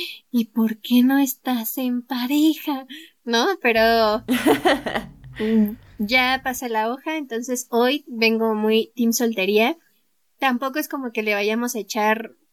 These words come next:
Speaker 1: este, carrilla a "¿Por qué tienes pareja?", ¿no? Pero el día de hoy se trata de hablar de eso, ¿no?
Speaker 2: No, no,
Speaker 1: De,
Speaker 2: no.
Speaker 1: de, de la soltería, de lo bueno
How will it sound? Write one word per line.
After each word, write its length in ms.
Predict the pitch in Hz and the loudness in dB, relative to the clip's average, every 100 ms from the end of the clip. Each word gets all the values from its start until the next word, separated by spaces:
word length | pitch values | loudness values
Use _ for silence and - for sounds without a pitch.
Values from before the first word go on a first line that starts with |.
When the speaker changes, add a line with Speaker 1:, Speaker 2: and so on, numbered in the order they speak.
| _ 247 | _ -8
Speaker 1:
este, 380 | 220 208 - 214 | -4 -4 -2 0
carrilla 760 | 226 226 240 240 233 233 220 208 | 2 4 4 4 4 2 0 -2
a 100 | 214 | -4
"¿Por 160 | 214 | -6
qué 140 | 226 220 | -4 -2
tienes 300 | 233 233 - | -2 -2 -4
pareja?", 440 | 208 220 247 285 415 _ _ _ - | -2 -4 -4 -8 -8 _ _ _ -4
¿no? 160 | 254 381 440 - - _ | 0 0 -2 -10 -20 _
Pero 360 | - 403 427 320 - | 0 4 4 0 -2
el 160 | 277 330 | 2 4
día 140 | 381 | 2
de 120 | 370 | 2
hoy 80 | 302 | 0
se 140 | - | -2
trata 280 | - 247 269 | -2 -2 -2
de 60 | 269 | 0
hablar 240 | 208 214 | 0 0
de 180 | 226 226 | 2 4
eso, 260 | 247 233 208 | 4 2 0
¿no? 240 | 208 262 | -2 -4
Speaker 2:
No, 280 | 175 185 160 | -4 -6 -8
no, 120 | 151 | -2
Speaker 1:
De, 300 | 226 226 185 | 2 2 2
Speaker 2:
no. 20 | 208 | 2
Speaker 1:
de, 460 | 226 214 202 156 | 4 4 0 -2
de 100 | 208 | -2
la 140 | 214 220 | 0 0
soltería, 560 | 240 220 220 233 233 226 | -2 2 2 4 2 4
de 140 | 240 | 4
lo 180 | 240 226 | 4 2
bueno 440 | 254 262 277 403 | 0 0 -2 -6